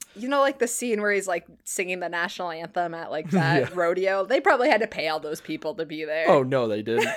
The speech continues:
Speaker 2: <laughs> They did not. That's the, that's what made it so amazing. It was basically Jackass, but with
Speaker 1: Yeah, you're right.
Speaker 2: improv.
Speaker 1: Yeah, you're right.
Speaker 2: I think we tied.
Speaker 1: I think we tied also.
Speaker 2: I think we tied again.
Speaker 1: Um, I
Speaker 2: So
Speaker 1: also, but I have real quick some,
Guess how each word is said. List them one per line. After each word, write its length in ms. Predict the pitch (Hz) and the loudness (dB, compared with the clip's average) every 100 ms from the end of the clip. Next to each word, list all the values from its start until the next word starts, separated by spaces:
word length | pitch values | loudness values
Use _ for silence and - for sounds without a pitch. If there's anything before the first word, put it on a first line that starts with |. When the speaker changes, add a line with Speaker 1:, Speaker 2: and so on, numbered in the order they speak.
| - - | -2 -4
Speaker 2:
<laughs> 80 | - - - - _ | -4 -12 -18 -20 _
They 40 | 392 - | -6 -2
did 220 | 185 147 | -4 -4
not. 240 | 147 160 - | -6 -8 -2
That's 280 | 156 170 | -2 -2
the, 180 | 165 151 - - | 0 -2 -4 -8
that's 160 | - 180 | -8 2
what 140 | 214 | 2
made 220 | 139 139 | 4 0
it 100 | 143 | 0
so 160 | 127 127 | 0 -2
amazing. 500 | 117 101 127 117 90 | -2 -2 -4 -4 -8
It 60 | 101 | -8
was 120 | 107 | -6
basically 340 | 120 - 160 | -8 -6 -6
Jackass, 720 | 101 98 113 117 80 92 - - _ _ _ _ _ _ | -2 -2 -2 -4 -8 -10 -14 -20 _ _ _ _ _ _
but 120 | 123 | -4
with 260 | 117 107 98 | -2 -4 -4
Speaker 1:
Yeah, 200 | 131 160 | -8 -10
you're 180 | 139 117 | -8 -8
right. 120 | 143 | -6
Speaker 2:
improv. 260 | 85 85 - _ - | -6 -8 -14 _ -12
Speaker 1:
Yeah, 200 | 147 139 | -10 -8
you're 180 | 156 143 | -10 -10
right. 220 | 143 - _ _ _ - | -10 -12 _ _ _ -8
Speaker 2:
I 20 | |
think 200 | 156 156 | -6 -2
we 80 | 294 | -4
tied. 340 | - 120 90 92 - _ 220 | -2 -4 -4 -10 -20 _ -4
Speaker 1:
I 80 | |
think 180 | - 427 | -2 0
we 120 | 440 | 0
tied 240 | - 262 180 | 0 -2 -2
also. 480 | 143 - 127 131 - _ _ _ | -6 -10 -12 -12 -14 _ _ _
Speaker 2:
I 40 | |
think 180 | - 139 | -12 -8
we 80 | 143 | -8
tied 200 | 127 123 | -6 -6
again. 340 | 104 117 101 - _ _ | -4 -4 -6 -12 _ _
Speaker 1:
Um, 380 | 202 208 190 175 _ | 0 0 0 -8 _
I 180 | 214 277 | 4 6
Speaker 2:
So 80 | 359 | 6
Speaker 1:
also, 300 | 330 302 208 | 2 0 0
but 100 | 220 | 2
I 100 | 220 | 2
have 380 | 254 339 311 240 175 | 2 0 -2 -4 -8
real 220 | 208 214 | -2 -2
quick 320 | 214 220 196 | -2 -6 -4
some, 640 | - - 196 175 175 170 | -10 -8 -4 -4 -4 -6